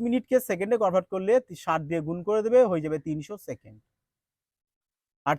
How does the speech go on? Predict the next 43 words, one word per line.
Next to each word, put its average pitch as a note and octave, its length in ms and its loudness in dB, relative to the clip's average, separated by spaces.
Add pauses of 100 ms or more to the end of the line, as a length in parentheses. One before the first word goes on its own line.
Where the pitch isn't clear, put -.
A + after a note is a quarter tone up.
চার G3+ 240 6
মিনিট A#3+ 280 2
তিরিশ A3+ 280 -2
সেকেন্ড A#3+ 280 2
মানে F#3+ 140 0 (100)
আমাদের G#3 260 4 (360)
কত F3+ 200 0
হচ্ছে? G#3 180 0 (160)
দুশো F#3 280 -4
সত্তর D#3 340 -6
সেকেন্ড। A#2 260 -16 (440)
তার F#3+ 160 6
মানে B3 140 4 (160)
ব্যক্তিটা B3+ 400 4 (100)
এখান A#3 180 2
থেকে A3 140 4
এটুকু G3+ 180 -2 (120)
দুশো G3 200 -4 (100)
সত্তর G3 260 -6 (120)
সেকেন্ডে F#3 380 -6
শব্দটা F3 380 -4
শুনতে F#3 240 -4
পেয়েছে, A3+ 300 4 (420)
আবার E3+ 140 6 (100)
শব্দটা G3+ 420 6 (120)
এখান G#3 220 0
থেকে G3+ 200 -2
এটুকু G3 200 -6 (100)
আসতে - 200 -2 (120)
টাইম F3 220 0
লেগেছে E3+ 240 -4 (100)
দুশো D#3 260 -6
সত্তর। B3 440 8 (340)
তাহলে F3+ 240 2
যদি G3 140 0 (120)
এটুকু A3 260 -4 (160)
আসে, A3+ 220 2 (320)
টোটাল G#3+ 260 4
কত? G3 120 2 (140)
তিনশো। C4 300 6 (320)
তাহলে G3+ 160 2 (120)
এটুকু A3+ 340 0
এসছে - 260 0